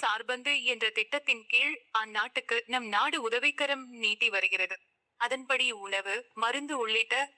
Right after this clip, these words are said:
அத்தியாவசிய பொருட்கள், நடமாடும் மருத்துவமனை, தற்காலிக பாலம் போன்றவற்றுடன்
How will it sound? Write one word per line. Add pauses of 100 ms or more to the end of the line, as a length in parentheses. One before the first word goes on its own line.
(100)
அத்தியாவசிய
பொருட்கள், (380)
நடமாடும் (140)
மருத்துவமனை, (400)
தற்காலிக
பாலம்
போன்றவற்றுடன்